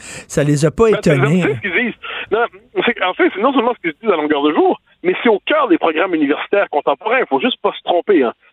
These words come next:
Speaker 2: Ce discours-là, il est mainstream à l'université. Ce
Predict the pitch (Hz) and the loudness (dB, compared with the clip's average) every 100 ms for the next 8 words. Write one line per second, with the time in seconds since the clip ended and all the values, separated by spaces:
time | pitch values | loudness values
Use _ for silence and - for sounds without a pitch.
0 | _ - 147 - 285 269 185 - 156 135 | _ -6 -4 0 0 -2 -8 -4 0 0
1 | 180 233 147 147 160 165 151 - 208 202 | 0 0 0 2 0 -2 -4 -4 -2 0
2 | 151 135 131 127 - - 127 - - - | 0 0 0 0 -4 -2 -2 -2 -10 -10
3 | - 127 | -2 0